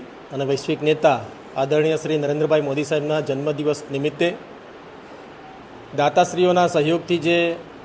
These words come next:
અદ્યતન કોમ્પ્યુટર લેબ Children Home for Boys ખાતે બનાવવામાં આવેલ છે, એનો ઉદ્ઘાટન પ્રસંગ હતો.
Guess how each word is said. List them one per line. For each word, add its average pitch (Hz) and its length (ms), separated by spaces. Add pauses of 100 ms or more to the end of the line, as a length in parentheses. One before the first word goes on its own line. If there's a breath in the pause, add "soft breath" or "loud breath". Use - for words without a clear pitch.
અદ્યતન 165 400
કોમ્પ્યુટર 151 340 (120)
લેબ 151 180 (1000)
Children 156 360
Home 170 220
for 165 120 (120)
Boys 160 180 (120)
ખાતે 160 220 (440)
બનાવવામાં 151 480
આવેલ 151 200 (100)
છે, 170 100 (1400)
એનો 165 160 (500)
ઉદ્ઘાટન 156 420
પ્રસંગ 170 360
હતો. 175 200